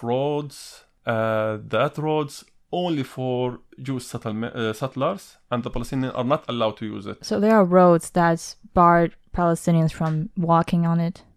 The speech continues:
Speaker 1: Yes, the Palestinian, m-, mainly the Palestinian, they cannot,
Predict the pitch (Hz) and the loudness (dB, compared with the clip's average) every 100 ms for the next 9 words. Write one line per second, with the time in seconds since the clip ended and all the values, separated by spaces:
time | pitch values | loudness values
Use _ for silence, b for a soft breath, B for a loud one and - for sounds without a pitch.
0 | _ _ - 127 151 151 117 - - 120 | _ _ -16 -2 4 4 4 -4 -12 -8
1 | 120 120 - 139 117 123 117 131 127 - | -4 -4 -4 -4 -2 -2 -4 -4 -6 -6
2 | 139 139 170 170 147 - 123 - 147 151 | -8 -6 -4 -4 -4 -6 -8 -8 -8 -6
3 | 143 127 117 - 123 143 | -6 -6 -8 -10 -4 -4